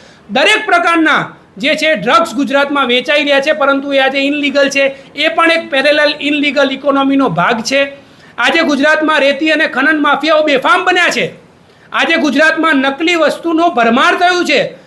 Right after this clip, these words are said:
આજે ગુજરાતમાં નકલી ઘી, નકલી પનીર, નકલી પી એસ આઈ, નકલી આઈ પી એસ, નકલી કલેક્ટર, નકલી જજ,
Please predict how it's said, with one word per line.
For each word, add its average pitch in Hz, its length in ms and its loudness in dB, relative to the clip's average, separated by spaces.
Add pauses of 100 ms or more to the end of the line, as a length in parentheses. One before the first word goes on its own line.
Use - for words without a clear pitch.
(100)
આજે 277 200 0
ગુજરાતમાં 294 540 0
નકલી 277 320 0
ઘી, 294 360 0
નકલી 269 360 -2
પનીર, 285 440 0
નકલી 269 360 0
પી 277 200 0
એસ 294 240 2
આઈ, 285 160 2
નકલી 277 380 -2
આઈ 262 160 0
પી 269 160 -6
એસ, 285 240 0
નકલી 269 300 -4
કલેક્ટર, 285 520 0
નકલી 277 360 -2
જજ, 320 340 0